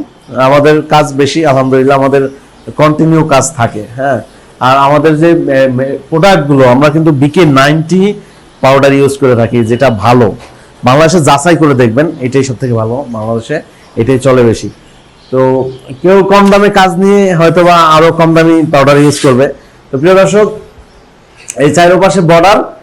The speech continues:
আমি কিভাবে মাপ নেই, অনেকে দুই তিন রুম করান, সেই ক্ষেত্রে কত টাকা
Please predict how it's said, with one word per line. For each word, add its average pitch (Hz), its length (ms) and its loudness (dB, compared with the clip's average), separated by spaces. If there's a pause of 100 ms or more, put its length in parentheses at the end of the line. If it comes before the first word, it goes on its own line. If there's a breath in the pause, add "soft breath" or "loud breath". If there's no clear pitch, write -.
(320 loud breath)
আমি 170 200 0
কিভাবে 214 340 2
মাপ 185 240 2
নেই, 170 200 2
অনেকে 202 400 2
দুই 180 240 2
তিন 208 180 2
রুম 202 160 2
করান, 180 260 2
সেই 170 160 0
ক্ষেত্রে 170 360 0
কত 165 200 0
টাকা 175 260 2